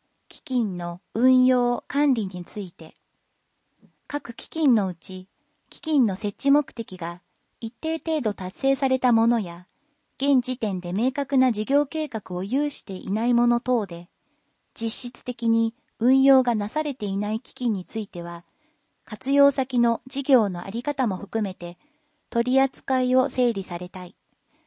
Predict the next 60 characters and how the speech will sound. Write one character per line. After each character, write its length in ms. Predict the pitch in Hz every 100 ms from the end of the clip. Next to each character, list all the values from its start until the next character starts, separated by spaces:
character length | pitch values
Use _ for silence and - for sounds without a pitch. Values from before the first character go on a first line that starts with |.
| _ _ _ _ -
な 220 | 233 202
お、 200 | 190 196 _ _ _ _
基 120 | - -
金 300 | 311 294 226
を 100 | 196
通 240 | - 196
じ 160 | 190 202
て 240 | 190 190 _ _
貸 260 | - 214 -
付 280 | - 285 277
を 140 | 269
行 200 | - 254 269
っ 40 | 285
て 160 | -
い 80 | 285
る 80 | 285
事 160 | 285 262
業 220 | 208 185
に 140 | 175
お 100 | 196
い 80 | 208
て、 240 | - 170 - _ _ _ _ _ -
貸 260 | 220 -
付 240 | - - 254
金 220 | 240 226
の 100 | 220
回 240 | 226 240
収 300 | 226 240 233
が 180 | 220 214 -
滞 480 | 220 247 262 254 254
っ 20 |
て 160 | - 247
い 120 | 240
る 100 | 226
事 160 | 208
例 180 | 214 233
で 140 | 226 196
は、 180 | 165 - _ _ _ _ _
収 340 | - - 277 269
入 280 | 254 262 254
未 140 | 233
済 280 | - 247 240
の 260 | 233 233 247 _
早 280 | - 302 269
期 140 | -
解 220 | - 247
決 240 | 262 269 262
に 160 | 247
向 120 | 240
け 120 | 240 233
て 220 | 220 - _ -
適 220 | 226 -
正 260 | 285 277
に 200 | 269 269
対 340 | 254 220 220 226
応 140 | 214
さ 160 | - 202
れ 120 | 202
た 160 | -
い。 120 | 196